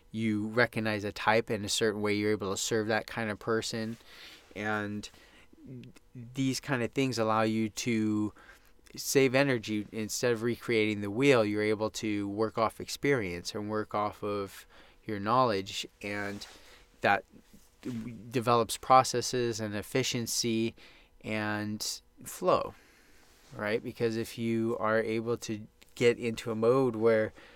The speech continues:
you don't, where you're not resisting or not running, grinding the wheels of your mind to do it as much as you might have to when you're new to a position, then you're able to develop more flow more easily.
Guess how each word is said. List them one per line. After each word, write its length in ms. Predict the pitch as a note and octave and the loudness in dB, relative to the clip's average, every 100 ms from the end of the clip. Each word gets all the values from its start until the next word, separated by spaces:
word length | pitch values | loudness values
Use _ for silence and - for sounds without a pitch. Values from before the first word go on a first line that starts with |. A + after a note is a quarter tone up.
| - - - | -20 -20 -6
you 460 | A2+ A2 A2 G#2+ A2+ C#3+ - B2+ - | 0 2 4 0 -4 -12 -14 -16 -4
don't, 280 | A#2+ B2+ C3 - | 0 0 -2 -10
where 240 | A2+ A#2+ | -4 0
you're 160 | A2+ A2 | 0 2
not 240 | A2 G#2 | 0 0
resisting 800 | G#2 G#2 G2 B2 D#3 - A2 G#2 | -2 -2 0 2 2 0 -4 -4
or 80 | G#2 | -4
not 380 | G#2+ A2 A2 - - - _ | 0 2 2 0 -14 -20 _
running, 600 | G#2+ A2+ A2+ A2+ A2+ A2+ | -2 0 0 0 -2 -4
grinding 440 | A2+ A2+ A#2 A#2 A2 | 0 2 2 -2 -4
the 100 | G#2 | 0
wheels 600 | A#2+ B2 A#2 A#2 - - - - - | 4 4 4 0 -4 -12 -20 -12 -6
of 100 | A2 | -4
your 120 | G#2 | -2
mind 340 | G#2+ A2+ A2 | 0 0 0
to 100 | - | -6
do 300 | G#2 A#2 C3 | -6 -2 2
it 120 | D#3 | 2
as 160 | A2 G2+ | 2 -4
much 380 | A2 G#2 - - A2+ | -6 -6 -6 -8 -4
as 560 | G#2+ G2+ - - - - | -4 -4 -4 -4 -6 -6
you 240 | A#2+ G#2+ - | -4 -4 -2
might 160 | A2+ G#2+ | -2 2
have 260 | G#2+ A2 | 2 0
to 140 | A#2 A2 | -2 -4
when 180 | G#2+ | -4
you're 100 | G2+ | -6
new 420 | G2+ A2+ D3 A#2 A2+ | -2 4 4 4 0
to 180 | A#2+ G#2+ | -2 -2
a 40 | |
position, 640 | - A2 G#2+ G#2 A2 G#2+ - - - - - - | -4 -6 -4 -4 -6 -8 -12 -20 -20 -20 -20 -16
then 720 | G#2+ A2+ A2 A2 G#2+ A2 - | -4 -2 0 -2 -4 -6 -6
you're 180 | A#2+ A2 | -2 0
able 320 | G#2+ A2 A2+ | 2 0 -2
to 400 | A2 - A#2 A#2 | -4 -4 0 0
develop 420 | A2 A2 A2+ A2 A2+ | -2 -2 0 0 -2
more 240 | A2 A2 | -2 -2
flow 520 | - D#3+ E3 G#2+ G#2+ | -2 4 6 6 2
more 220 | G#2+ G#2+ | 0 -2
easily. 580 | B2 E3 B2+ F#2 F2 G2 | 2 2 0 -6 -10 -14